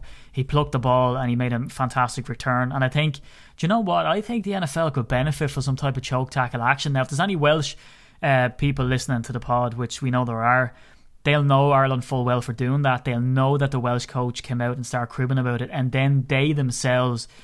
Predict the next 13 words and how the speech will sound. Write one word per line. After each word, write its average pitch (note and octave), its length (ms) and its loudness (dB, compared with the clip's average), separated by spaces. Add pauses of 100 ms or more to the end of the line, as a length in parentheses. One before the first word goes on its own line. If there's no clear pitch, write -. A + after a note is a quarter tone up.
(180)
were C3+ 240 0
absolutely C3+ 760 0
brilliant C3 500 2
at A#2+ 100 -2
doing C3 200 2
the B2+ 80 0
choke B2+ 320 0
tackle B2+ 300 0
then A#2+ 280 0
in A#2 60 -2
the A#2+ 160 0
upcoming B2 360 -2
tournament. B2+ 440 -2